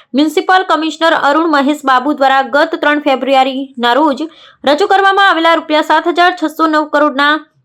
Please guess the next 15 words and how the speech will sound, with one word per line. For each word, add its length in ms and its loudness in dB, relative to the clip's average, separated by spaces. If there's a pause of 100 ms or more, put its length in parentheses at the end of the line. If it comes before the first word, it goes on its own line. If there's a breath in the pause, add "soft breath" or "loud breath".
આ 220 0
અંદાજપત્રને 680 -2
મંજૂરી 400 0
આપવા 240 -2
માટે 320 -2
સ્થાયી 400 -2
સમિતિના 640 -2
અધ્યક્ષ 540 -2
ડોક્ટર 720 -4
શીતલ 420 -2
મિસ્ત્રીની 480 -2
અધ્યક્ષતામાં 720 0
સભ્યો 340 0
દ્વારા 300 0
ઝીણવટભરી 600 0